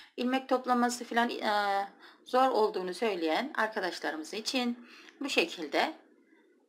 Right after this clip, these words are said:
e, trabzanlar ve üçlü kirpiklerle yaptığım güzel bir motifim var arkadaşlar.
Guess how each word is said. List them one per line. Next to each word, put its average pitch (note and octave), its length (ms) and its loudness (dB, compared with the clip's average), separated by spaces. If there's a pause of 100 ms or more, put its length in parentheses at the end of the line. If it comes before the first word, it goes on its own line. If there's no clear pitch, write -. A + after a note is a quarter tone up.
(220)
e, D#3+ 440 4 (1600)
trabzanlar A3 760 4 (200)
ve A3 260 2 (200)
üçlü - 280 -6
kirpiklerle E3 580 -2
yaptığım A3+ 540 2
güzel A#3+ 380 0
bir G#3+ 100 -2
motifim G3 460 -6
var D3+ 120 -4
arkadaşlar. D#3+ 800 -4